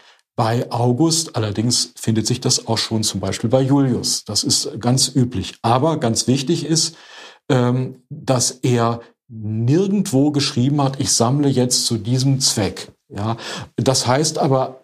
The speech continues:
im Umkehrschluss, wir können davon ausgehen, dass er zuallererst mal, das muss man sich auch klar machen, er hat nicht gesammelt, um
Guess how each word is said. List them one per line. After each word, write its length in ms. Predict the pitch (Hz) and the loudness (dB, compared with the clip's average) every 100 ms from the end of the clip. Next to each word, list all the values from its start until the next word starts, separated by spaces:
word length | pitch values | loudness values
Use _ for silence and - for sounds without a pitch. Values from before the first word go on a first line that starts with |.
| - | -4
im 160 | 131 | -4
Umkehrschluss, 800 | - 139 165 - 170 165 190 196 | 0 0 0 0 -2 0 0 0
wir 100 | 123 | 0
können 240 | - 120 127 | 0 0 2
davon 320 | 107 - 110 | 0 0 -4
ausgehen, 760 | - 117 120 - 143 170 202 - - - | -2 0 0 2 2 2 0 -2 -14 -2
dass 160 | 117 147 | 0 2
er 120 | 131 | 2
zuallererst 800 | - 139 139 139 143 151 156 165 | 0 0 2 2 2 0 -2 -2
mal, 80 | |
das 140 | 131 101 | -2 -2
muss 160 | 123 | -4
man 120 | - 98 | -2 -2
sich 260 | 95 - | -4 -4
auch 260 | 107 120 - | 0 0 -2
klar 240 | 143 143 | -2 0
machen, 420 | 151 160 151 127 - | 0 -4 -4 -6 -4
er 100 | 107 | -2
hat 180 | 123 - | -2 0
nicht 300 | 117 151 - | 2 2 2
gesammelt, 540 | 175 147 147 143 139 - - - - | 0 2 2 2 0 -8 -20 -16 -2
um 360 | - 127 123 | 2 2 -2